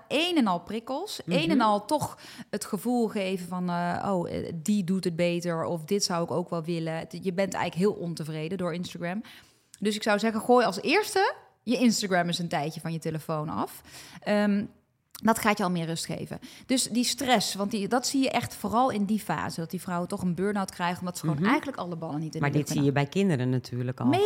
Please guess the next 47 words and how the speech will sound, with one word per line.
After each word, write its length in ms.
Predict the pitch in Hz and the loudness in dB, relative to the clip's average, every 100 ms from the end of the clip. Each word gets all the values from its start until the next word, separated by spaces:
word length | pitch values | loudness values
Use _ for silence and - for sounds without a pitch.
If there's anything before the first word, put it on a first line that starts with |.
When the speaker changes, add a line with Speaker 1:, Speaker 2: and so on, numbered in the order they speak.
| 427 | 6
Speaker 2:
gebeuren, 360 | - - 131 139 | 6 4 2 0
hè? 80 | 165 | 0
Die 120 | 208 | 4
zitten 260 | 233 254 254 | 6 6 6
Speaker 1:
Mega. 80 | 165 | 6
Speaker 2:
alleen 400 | 165 175 160 165 | 4 4 4 2
maar 160 | 151 | 0
op 120 | 139 | -4
die 100 | 139 | -6
Speaker 1:
Ik 80 | 233 | -6
vind 120 | 165 151 | 0 2
het 100 | 147 | 2
Speaker 2:
schermen. 180 | 143 147 | 2 2
Speaker 1:
echt, 160 | 233 - - | 0 -2 -6
ik 180 | 226 | -6
vind 160 | - 247 | -2 0
het, 100 | - | 2
ik, 120 | 233 | 0
en 160 | - 247 | 2 2
ik 100 | 220 | 4
worstel 280 | 277 285 262 | 2 2 0
er 80 | |
ook 180 | - 262 | 2 2
mee. 160 | 277 277 | 4 2
Ik 60 | 262 | 2
heb 100 | 240 | 2
een 60 | |
zoontje 300 | 240 254 247 | 4 6 4
van 120 | - 240 | 2 2
zeven 400 | 247 247 247 - | 4 2 2 0
en 160 | 214 | 0
ook 220 | - 220 | 2 2
die, 300 | 208 240 233 - - - - _ _ | 4 2 2 -4 -18 -20 -20 _ _
ja, 260 | - 226 180 180 - | 0 2 2 0 -4
eh, 220 | 180 117 | -2 0
dan 180 | 208 208 | 2 2
is 60 | |
het 100 | 185 | 2
meer 100 | 202 | 0
dat 140 | 202 165 | 0 0
gamen, 520 | 190 208 233 240 247 - - | 0 2 4 2 0 -4 -2
Speaker 2:
Mhm. 120 | 208 | 2
Speaker 1:
hè, 240 | 165 202 | 4 4
bij 140 | 240 226 | 4 2
jongens. 640 | 233 233 233 - - - _ | 4 4 2 0 -6 -10 _
Maar, 420 | 196 196 196 | -4 0 0
eh, 60 | 190 | -2